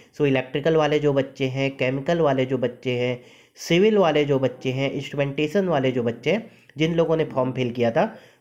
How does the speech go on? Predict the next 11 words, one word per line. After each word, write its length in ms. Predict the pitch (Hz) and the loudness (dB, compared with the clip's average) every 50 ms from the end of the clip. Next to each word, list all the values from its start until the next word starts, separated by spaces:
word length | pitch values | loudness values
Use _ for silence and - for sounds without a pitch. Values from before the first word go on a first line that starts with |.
| - 151 | -2 2
वो 140 | 185 226 | 2 2
सभी 280 | 226 226 202 175 180 175 | 4 2 0 2 2 2
बच्चे 300 | 175 170 170 - - 170 | 2 0 -2 0 -4 -2
यहाँ 380 | 170 143 123 131 143 151 160 160 - - - - | 0 0 0 0 0 0 0 -2 -6 -12 -6 -2
शॉ-, 300 | 151 143 - - - - | -2 -2 -2 -6 -8 -2
चेक 220 | 175 175 180 180 | -2 -2 -2 -2
शॉर्ट 280 | - - 139 139 139 - | -2 0 0 0 0 -2
लिस्टिंग 460 | 135 139 135 - - 147 135 - 120 | -4 -4 -4 -4 -8 -8 -6 -6 -8
स्टेटस 360 | 117 - 131 113 101 120 113 123 | -8 -4 -4 -2 -2 -2 -4 -4
में 80 | 117 107 | -4 -4
जाके 380 | 107 104 104 - 156 196 247 | -4 -4 -4 -2 -4 -4 -4